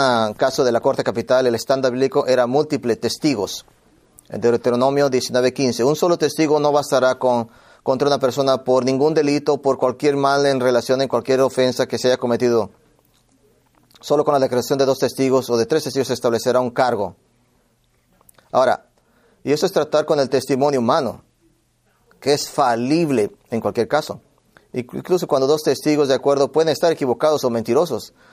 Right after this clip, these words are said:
tan hum-, tan humano es el testimonio siempre solo relativamente cierto. Entonces, ¿hay algo que sea absolutamente cien por ciento cierto? La respuesta es claro. Esa es precisamente la pretensión de la palabra de Dios. Se hace a sí misma.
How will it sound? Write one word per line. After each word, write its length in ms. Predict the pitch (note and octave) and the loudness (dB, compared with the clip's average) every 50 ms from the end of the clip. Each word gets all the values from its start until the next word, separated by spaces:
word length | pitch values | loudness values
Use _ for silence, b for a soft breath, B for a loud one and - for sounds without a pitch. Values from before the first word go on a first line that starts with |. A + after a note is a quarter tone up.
| b b b b b | b b b b b
tan 160 | - C#3+ D3 | -4 -2 0
hum-, 340 | D3+ C#3 C#3 C3+ B2+ - - b b b b b - | 0 -2 -2 -6 -8 -10 -14 b b b b b -2
tan 180 | C#3+ C#3+ D3+ | -2 0 0
humano 320 | D3 C#3+ D3+ D#3+ E3 E3 D#3+ | 0 0 0 0 0 0 0
es 100 | D#3 - | 0 0
el 60 | D#3 | 0
testimonio 480 | C3 D3+ C3+ - C3+ C3 C#3 D3 D3+ D3 | -2 -2 -2 -2 0 0 0 0 0 -2
siempre 640 | C#3 - D3+ D3 C#3 D3+ D3 C#3+ C3+ C3 B2 A#2 | -2 0 -2 -2 0 2 2 2 4 4 2 2
solo 320 | A#2 - C3+ C3 C3 C3 B2 | 2 2 2 2 4 2 2
relativamente 540 | A#2 A2+ A2 A#2 B2+ A#2+ A#2+ A#2+ A2+ A2 | 2 0 0 0 0 0 0 0 -2 -4
cierto. 400 | G#2 - C3 C3 - - G#2+ - _ _ _ _ - - | -4 0 -2 -2 -2 -2 -12 -12 _ _ _ _ -14 -4
Entonces, 560 | - A#2+ A#2+ A#2+ E3+ D#3+ - C#3 A#2+ - - _ b b b b b b | -4 -2 0 0 0 0 0 -2 -4 -4 -6 _ b b b b b b
¿hay 200 | - C#3+ E3+ F3 | 0 2 2 4
algo 180 | F3 F3+ F3 | 2 2 2
que 100 | - - | 0 -2
sea 140 | F3+ - E3 | 0 2 0
absolutamente 640 | D#3+ D3+ F3 E3 E3 D#3+ E3 D3+ D#3 D#3 D3+ D#3 D#3 | 0 2 2 0 2 2 0 0 0 -2 0 0 -2
cien 380 | C#3+ - - - D#3+ E3 E3 D#3+ | -2 0 -2 0 2 2 0 0
por 220 | E3 D#3 D3 C3 | 0 0 -2 -2
ciento 400 | - - D3+ D3+ D3 C#3+ C#3+ C3+ | -2 0 0 0 0 2 0 -2
cierto? 580 | - - D3 D3 D3+ C#3+ D3 - F3+ G3 G3 - _ _ _ _ _ _ _ _ _ _ _ _ _ _ _ _ - | -2 0 0 2 2 2 2 0 -2 -2 -2 -8 _ _ _ _ _ _ _ _ _ _ _ _ _ _ _ _ -4
La 100 | C3 B2 | -2 -2
respuesta 320 | C3 B2+ - F3 F3 F3 | -2 0 0 -2 -2 -2
es 60 | D#3 - | -2 0
claro. 340 | G3 F#3+ F#3 C#3 - - _ _ _ _ _ _ _ b b b b b b b | 2 2 2 2 0 -4 _ _ _ _ _ _ _ b b b b b b b
Esa 180 | - B2+ D#3 | -6 -4 -4
es 120 | D3 - - | -4 -4 -4
precisamente 580 | - B2+ B2+ C#3 D#3 D3 C#3+ D3 D3 C#3 D#3 | -6 -4 -2 0 0 0 0 0 0 0 0
la 220 | C#3+ C#3+ C#3+ D3 C#3+ | 2 2 2 2 2
pretensión 500 | - D3 D3 - D3 C#3+ - D3 C3+ C3 | 0 -2 0 0 -2 0 0 0 0 2
de 60 | C3+ | 2
la 160 | B2+ B2 - | 0 0 2
palabra 280 | - A#2+ B2 B2 C3 B2+ | 2 2 4 4 4 4
de 80 | A#2+ | 4
Dios. 200 | B2 A#2+ A#2 A2 - | 2 2 0 0 0
Se 120 | - A#2+ | 2 2
hace 240 | B2 B2+ B2 - C3 | 2 2 2 0 -2
a 60 | A#2 | -2
sí 200 | - - C#3+ C#3 | -2 0 -2 0
misma. 400 | C3+ C#3+ C#3+ C3 A2+ G#2+ - - | 0 0 0 -2 -2 -4 -6 -8